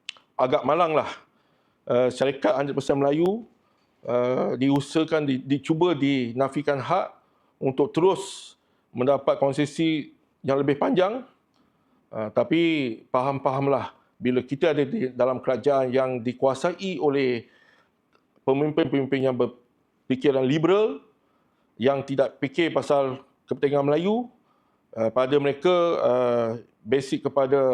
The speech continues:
eh, merit-, meritokrasi, kononnya, seolah orang Melayu tak ada merit langsung. Dah terbukti dah berapa lama selama ni pun yang diketuai menguruskan T M ni adalah orang Melayu sendiri.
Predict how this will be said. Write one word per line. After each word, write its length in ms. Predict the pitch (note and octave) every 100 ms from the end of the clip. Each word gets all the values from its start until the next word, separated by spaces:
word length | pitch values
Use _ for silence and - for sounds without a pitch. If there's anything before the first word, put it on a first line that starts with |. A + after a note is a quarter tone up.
| A#2 A2+ - _ _ _ -
eh, 100 | A#2
merit-, 460 | C3+ C#3+ C#3 - _ _ _ -
meritokrasi, 960 | C3 C3+ C3+ C3+ D#3 D3 G3 G#3+ A#3+ _
kononnya, 560 | D3+ D3+ D3+ F3 G#3+ G3
seolah 320 | C3 D3 D3
orang 240 | C#3+ C#3+
Melayu 160 | D3 D#3+
tak 160 | D#3+
ada 60 | D3
merit 240 | D3 E3 E3+
langsung. 400 | D#3 D3 G3 C4+ _ _ _ _ _ _
Dah 160 | C3+ C3
terbukti 480 | D3 C3+ D#3+ E3+
dah 80 | G3
berapa 160 | D3 C#3+
lama 480 | C#3 D#3+ A3 A3 F#3+
selama 320 | F3 F3+ G3
ni 160 | F#3+
pun 320 | F#3+ G#3 G3+ E3+
yang 160 | E3
diketuai 1200 | E3 E3+ E3+ D#3+ _ _ _ D#3+ F3+ F#3 G3 G3+
menguruskan 720 | F#3 E3+ F3 F#3 - F3+ F3 D#3+ _ -
T 160 | -
M 160 | F#3 F#3
ni 80 | F3
adalah 240 | E3 E3
orang 240 | E3 E3 D#3+
Melayu 240 | D#3 B2+
sendiri. 320 | - G2+ F2+